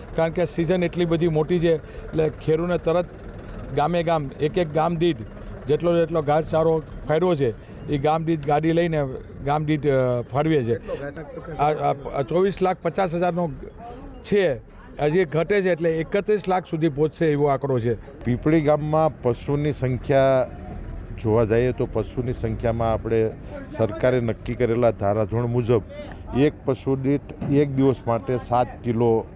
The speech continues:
Speaker 3: જેટલો ચારોનું વિતરણ સરકાર દ્વારા નક્કી કરવામાં આવ્યું છે. એ મુજબ પીપળી ગામમાં સત્તાવન હજાર કિલો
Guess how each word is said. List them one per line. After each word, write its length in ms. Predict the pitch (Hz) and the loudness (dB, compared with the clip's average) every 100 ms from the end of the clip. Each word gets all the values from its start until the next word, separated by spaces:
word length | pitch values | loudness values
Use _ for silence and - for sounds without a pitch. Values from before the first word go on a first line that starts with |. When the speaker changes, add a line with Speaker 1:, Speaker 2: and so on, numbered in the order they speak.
| - - | -10 -6
Speaker 3:
જેટલો 260 | 107 110 | -2 0
ચારોનું 1400 | 107 - 107 113 101 101 - - - - - - 110 117 | -2 0 0 2 0 -4 -12 -16 -16 -16 -16 -10 -2 2
વિતરણ 400 | 110 120 123 113 92 - - | 2 0 0 0 -2 -6 -4
સરકાર 360 | 120 - 127 | -2 2 0
દ્વારા 400 | 117 110 110 127 - - - 113 | 2 2 4 2 0 -12 -8 -6
નક્કી 280 | 185 143 135 | -4 -4 -2
કરવામાં 440 | 104 95 95 98 | 0 0 -2 -2
આવ્યું 200 | 92 92 | -2 -4
છે. 200 | - 123 - - - 131 | -6 -8 -8 -12 -6 0
એ 140 | 151 | 2
મુજબ 400 | 131 139 123 117 - - - - - - - - | 4 2 2 0 -2 -16 -14 -14 -12 -12 -12 -4
પીપળી 340 | 120 117 147 156 | -4 0 0 4
ગામમાં 560 | 127 117 123 127 127 - - - - - - - - - | 2 2 -2 -2 -2 -6 -12 -12 -12 -12 -12 -14 -14 -10
સત્તાવન 600 | - 135 - 170 175 156 | -2 -2 2 4 4 4
હજાર 260 | 123 147 | 4 4
કિલો 420 | 139 131 135 117 | 2 0 2 2